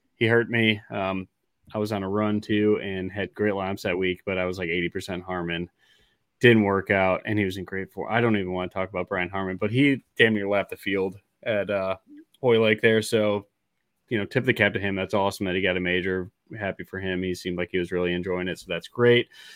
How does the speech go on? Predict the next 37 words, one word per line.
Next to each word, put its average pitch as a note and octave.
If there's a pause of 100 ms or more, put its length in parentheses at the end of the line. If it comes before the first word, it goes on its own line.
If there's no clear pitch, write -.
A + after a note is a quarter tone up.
(140)
Shout D3
out D3
to C3
Odds C#3+
Wizard, G#2+
who A2+
took B2
down A2+
the G#2+
final A#2+
round A2+ (540)
underdog A2
contest G#2+
that G#2+
we G#2
ran. G2+
He B2+
won G3
by E3+
seven, A#2+
so G2
that C3
one F3
was C3
close. A#2+
We A2
did C3
a D3
one A2+
for G#2+
round G#2
one, G#2
the G2
opening G2+
round, F#2+ (160)
and F#2
Zoo, G#2